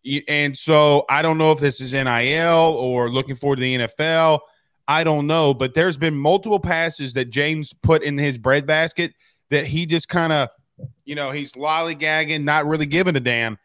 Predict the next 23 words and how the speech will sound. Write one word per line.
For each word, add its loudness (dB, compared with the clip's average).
And -4
that 0
will 6
rattle 4
a 0
quarterback's -2
confidence. -4
Now, 0
Dave, -2
one 0
thing -2
I, 0
I 2
will -2
say, -4
if 0
he's -2
on 4
with 2
his 4
legs, 0
good 2
luck. 0